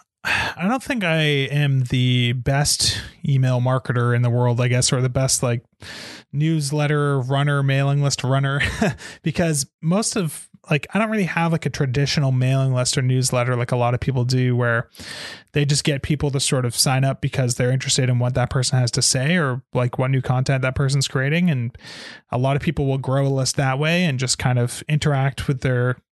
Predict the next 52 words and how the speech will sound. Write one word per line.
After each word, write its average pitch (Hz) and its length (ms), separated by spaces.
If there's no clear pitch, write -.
their 131 160
audience 139 320
through 156 100
there 190 220
and 175 100
share 139 220
useful 139 280
information 156 640
and 147 100
stuff - 220
like 143 120
that. 147 300
And 131 80
then 139 380
once 156 220
they - 80
have 131 240
an 131 60
idea 127 320
for - 100
a 127 60
product, 175 400
they'll 127 160
sort 135 160
of 131 40
announce 147 400
the - 80
product 110 340
to - 40
the 110 120
list 110 460
and, 120 500
you 143 120
know, 117 260
kind 127 160
of 120 60
work 120 180
that 143 220
way. 120 120
For 151 160
me, 180 320
I 165 40
don't 214 100
really 214 140
have, 175 160
like, 147 160
one 143 280
list 139 360
per 139 140
se. 117 340
I 117 80
have 131 500